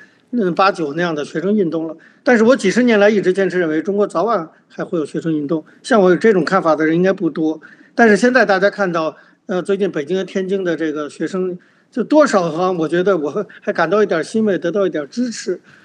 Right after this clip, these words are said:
呃，但是总体来看，我觉得外界，呃，对这个，这次北京、天津大学生的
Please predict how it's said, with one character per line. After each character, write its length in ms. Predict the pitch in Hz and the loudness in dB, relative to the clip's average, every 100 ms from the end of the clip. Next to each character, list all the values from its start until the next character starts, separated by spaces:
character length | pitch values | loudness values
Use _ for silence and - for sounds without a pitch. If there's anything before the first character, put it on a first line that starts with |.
| _ _ | _ _
呃， 300 | 226 226 240 | 4 4 4
但 200 | 233 320 | 2 2
是 80 | 262 | 2
总 200 | - 302 | 2 0
体 120 | 277 | 2
来 180 | 233 175 | 2 0
看， 180 | 170 208 | -2 -4
我 100 | 165 | -4
觉 120 | 156 | -4
得 80 | 190 | -2
外 180 | 220 233 | 0 -2
界， 380 | 185 208 170 151 - _ _ | 0 0 0 -4 -12 _ _
呃， 200 | 196 185 | -4 -4
对 260 | 165 233 190 | 0 2 2
这 180 | 220 | 0
个， 160 | 180 180 | -2 -2
这 200 | 170 220 | -2 -4
次 140 | - | -4
北 140 | 165 160 | -6 -6
京、 180 | 170 208 | -4 -4
天 180 | 226 | -2
津 120 | 220 226 | -2 -2
大 120 | 170 | -4
学 140 | 202 | -4
生 200 | 185 220 | -4 -2
的 200 | 190 165 | -2 -6